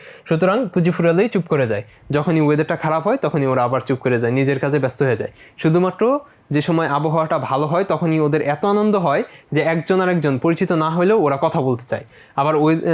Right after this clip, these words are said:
যে সময় আবহাওয়া একটু খারাপ হয়ে যায় তখন আবার নিজের কাজে ব্যস্ত হয়ে যায়, কারণ স্বাভাবিক আবহাওয়া খারাপ। এরা যেমন চুপ করে থাকতে জানে, আপনার মধ্যে ডুব মেরে থাকতে ভালোবাসে, ঠিক তেমনই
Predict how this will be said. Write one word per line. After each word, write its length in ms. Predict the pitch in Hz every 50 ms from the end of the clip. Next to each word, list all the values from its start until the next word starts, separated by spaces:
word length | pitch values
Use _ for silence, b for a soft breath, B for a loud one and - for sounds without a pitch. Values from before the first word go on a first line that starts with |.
| 156 151
যে 140 | 147 165 160
সময় 320 | - 185 170 175 175 170
আবহাওয়া 480 | - 147 143 151 160 160 170 165 170 170
একটু 180 | 160 - 170
খারাপ 260 | 151 156 151 147 151
হয়ে 180 | 147 160 156 151
যায় 120 | 160 196
তখন 220 | 208 175 151 151 143
আবার 220 | 143 139 143 143
নিজের 260 | 143 139 131 143 135
কাজে 180 | 131 139 131 135
ব্যস্ত 240 | 127 135 127 - 147
হয়ে 120 | 135 127
যায়, 160 | 123 131 139
কারণ 320 | 147 - 147 151 160 165 160 -
স্বাভাবিক 460 | - 175 160 156 147 143 139 135 -
আবহাওয়া 320 | 143 143 143 143 143 135
খারাপ। 340 | 127 - 135 131 120 120 - b b b b b b b b b b b b _ -
এরা 180 | 151 156 190
যেমন 240 | 180 208 208 202 196
চুপ 160 | - - 214 -
করে 160 | - 247 226 220
থাকতে 280 | 220 220 220 - 226
জানে, 260 | 208 208 208 208 214
আপনার 380 | 208 170 151 - 185 175 180 185
মধ্যে 220 | 185 180 170 180
ডুব 200 | 165 147 151 160 156 202
মেরে 200 | 202 190 190 180
থাকতে 320 | 185 196 190 - - 190
ভালোবাসে, 640 | 160 151 143 156 160 165 175 170 - 202 202 214 214 214 _
ঠিক 200 | - 190 180 - _
তেমনই 500 | - 185 180 185 185 160 139 131 160 233